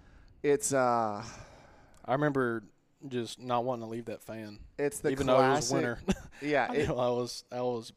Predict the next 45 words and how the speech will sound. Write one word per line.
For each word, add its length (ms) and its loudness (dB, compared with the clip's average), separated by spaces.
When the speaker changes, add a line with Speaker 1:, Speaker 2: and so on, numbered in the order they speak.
Speaker 2:
pouring 500 -4
sweat, 520 -6
and 80 -12
I 100 -8
was, 240 -10
it 60 -4
was 120 -4
rough. 260 -8
Speaker 1:
And, 180 0
and 180 -2
this 180 0
is 140 -4
in 140 -2
December, 540 -6
by 180 -4
the 100 -6
way. 60 -2
Speaker 2:
Yeah. 220 -6
Speaker 1:
Yeah, 60 -8
and 460 -6
this 320 0
is 180 -2
the 120 -12
classic, 720 -2
like, 340 -2
it 160 -4
looks 440 -2
easy, 500 -16
and 160 -4
then 140 -4
you 160 -8
get 160 -4
into 340 -8
it, 140 -12
and 880 -8
an 140 -12
hour 240 -2
and 80 -4
a 40 -8
half 240 -6
later, 300 -2
you 160 -8
realize 420 -4
this 220 -6
is, 480 -18